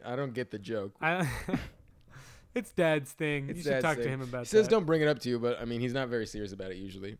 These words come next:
Speaker 2: He seems fine.
Speaker 1: He's pretty flippant. <laughs> Imagine trying to not get caught, so you're just flippant. You're like, "Yeah, that's just, that's, that's m-, new mom."
Speaker 2: That's new mom.
Speaker 1: Don't bring it up.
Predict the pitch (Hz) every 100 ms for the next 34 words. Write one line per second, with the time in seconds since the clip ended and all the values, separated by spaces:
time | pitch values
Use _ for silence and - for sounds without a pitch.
0 | - 190 - 175 127 117 113 117 - _
1 | - 127 - 143 - 98 - 107 - -
2 | - - _ - - - - - - -
3 | 185 190 214 196 - 131 139 120 117 117
4 | 113 110 107 110 101 - - - - -
5 | - - - - - - - - - _
6 | 139 139 143 254 311 131 98 - _ _
7 | _ _ - _ - 180 - 196 - -
8 | _ _ - _ _ _ _ - - -
9 | - - 156 - - - - 151 - -
10 | 147 151 151 165 185 69 - _ _ -
11 | - _ 180 156 190 190 147 196 185 127
12 | 120 120 127 113 107